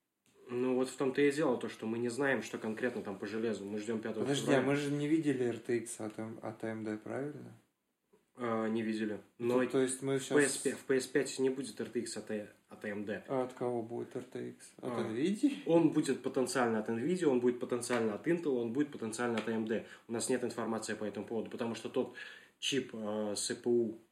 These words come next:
Speaker 1: А П У — это, кстати, это гибридный чип с, э, графическим ускорителем. Э, их А П У, который они заявили на PlayStation пять,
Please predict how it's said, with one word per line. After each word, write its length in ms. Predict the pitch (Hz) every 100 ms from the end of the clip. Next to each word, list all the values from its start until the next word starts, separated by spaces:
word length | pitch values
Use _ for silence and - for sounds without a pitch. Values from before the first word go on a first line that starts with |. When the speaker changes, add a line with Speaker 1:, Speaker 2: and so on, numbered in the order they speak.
| _
Speaker 1:
А 80 | 120
П 140 | -
У — 160 | 139 185
это, 160 | - 113
кстати, 320 | - 117 113
это 380 | 110 113 110 107
гибридный 480 | 113 120 120 113
чип 260 | 110 151 151
с, 160 | - 113
э, 460 | 107 107 101 101 98
графическим 540 | 110 107 117 - - 104
ускорителем. 540 | - 110 110 101 95 - _ _ - - _ _ _ - 90
Э, 500 | 104 104 107 104 101 - _ _ _ _ _ _ -
их 280 | 151 - - -
А 100 | 123
П 120 | 135
У, 100 | 196
который 400 | 180 - 127 120
они 340 | 110 127 120
заявили 520 | 101 110 120 120 120 107
на 100 | 110
PlayStation 600 | 117 110 - 113 - 107
пять, 380 | 139 180 185